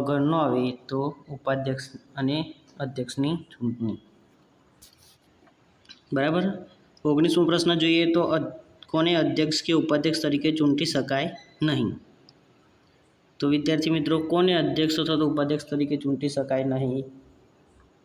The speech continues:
તો સભ્ય તરીકે નિયુક્ત કરેલા રાજ્ય સરકારના કોઈ કર્મચારી નહીં,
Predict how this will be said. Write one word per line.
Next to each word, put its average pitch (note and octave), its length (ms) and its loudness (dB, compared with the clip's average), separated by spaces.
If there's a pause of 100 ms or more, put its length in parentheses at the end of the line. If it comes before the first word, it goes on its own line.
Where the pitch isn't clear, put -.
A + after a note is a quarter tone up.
(800)
તો D#3+ 80 0
સભ્ય D3+ 360 0
તરીકે D#3+ 300 2
નિયુક્ત D3 340 2
કરેલા D3 460 0 (440)
રાજ્ય C#3+ 280 2
સરકારના E3+ 480 2
કોઈ E3 200 0
કર્મચારી D3+ 580 0
નહીં, B2 200 0